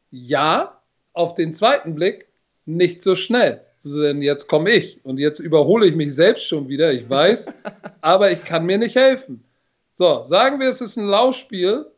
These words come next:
Speaker 1: der hier durchgeht. Der Fullback kommt hier durch und blockt hier vor. So, wir haben gesagt, das ist die, die,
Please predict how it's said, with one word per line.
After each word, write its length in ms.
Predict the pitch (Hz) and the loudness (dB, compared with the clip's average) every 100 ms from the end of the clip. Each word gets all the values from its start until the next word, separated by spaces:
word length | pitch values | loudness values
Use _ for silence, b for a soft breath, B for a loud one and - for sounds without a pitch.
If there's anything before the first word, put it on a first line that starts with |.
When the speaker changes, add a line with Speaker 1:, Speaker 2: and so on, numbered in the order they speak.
| _ _ - | _ _ -4
Speaker 1:
der 120 | 180 | -2
hier 220 | 160 226 | -2 -2
durchgeht. 600 | 185 220 214 - 139 - _ 160 | 0 0 0 -4 -8 -8 _ -2
Der 120 | 156 | -2
Fullback 540 | - 262 254 208 202 | 0 0 4 2 2
kommt 240 | - 208 - | -2 -2 -4
hier 140 | 240 | -6
durch 280 | 190 233 214 | -2 0 0
und 120 | 180 | -2
blockt 300 | 175 196 196 | 2 2 2
hier 200 | 196 180 | -2 -2
vor. 360 | - 139 - _ _ _ _ _ _ | 0 0 -2 _ _ _ _ _ _
So, 320 | - 156 - - | 2 2 2 0
wir 120 | 165 | 2
haben 100 | 233 | 2
gesagt, 300 | 294 269 254 | 2 0 0
das 120 | 240 247 | -4 -6
ist 180 | 190 | -8
die, 180 | 208 208 | -6 -6
die, 240 | 170 165 | -8 -12